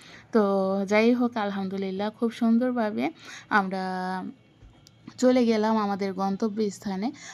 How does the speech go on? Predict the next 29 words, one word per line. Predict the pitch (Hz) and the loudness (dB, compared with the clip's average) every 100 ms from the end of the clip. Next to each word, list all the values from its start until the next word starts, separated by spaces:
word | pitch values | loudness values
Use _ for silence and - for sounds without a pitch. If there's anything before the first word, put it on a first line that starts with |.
| - | -4
আর | 202 | -2
এই | 190 196 | -2 -2
পদ্মা | 208 190 226 | -4 -4 -4
সেতুতে | 233 220 214 208 196 254 262 - - | -6 -6 -8 -6 -2 -2 -2 -10 -14
একটা | 202 202 | -10 -10
ছবি | - 233 214 | -4 -2 -2
তুলে | 208 196 196 | -4 -8 -8
নিয়েছি, | 190 196 - 320 294 - - - - - | -8 -8 -6 -4 -4 -6 -14 -16 -8 0
সরি | 202 202 | 0 0
ভিডিও | 196 208 220 240 | 0 0 2 0
করে | 233 220 214 | 0 -2 0
নিয়েছি। | 202 196 196 - 269 - _ - - | -2 -4 -8 -2 -2 -2 _ -20 -8
আমার | 185 180 185 185 190 | -6 -6 -6 -6 -6
কাছে | 190 - 208 240 | -4 -4 -2 -4
খুবই | 233 277 277 285 | -2 0 0 2
ভালো | 262 254 | 0 0
লেগেছে। | 247 233 226 226 359 - | -2 0 -2 -4 -10 -14
সময় | - 202 208 214 | -4 -2 0 -2
পেলে | 208 220 | -2 -2
আপনারাও | 202 - 226 277 294 | -4 -2 -2 0 -2
ঘুরে | 240 220 220 214 208 - - - - | 2 2 4 2 -2 -6 -16 -16 4
আসবেন | 247 233 220 233 | 8 8 6 4
এই | 214 208 | 2 0
পদ্মা | 208 190 214 | -4 -2 -2
সেতুতে। | 214 196 196 185 339 - - - - - | -2 -4 -6 -6 -6 -8 -20 -20 -20 0
তো | 277 269 269 269 - - - - - _ - | 4 6 8 6 2 -14 -20 -20 -20 _ -2
এই | 226 226 | 2 4
তো | 226 247 | 4 2
সূর্য | 240 - 214 190 - | 2 0 0 0 -2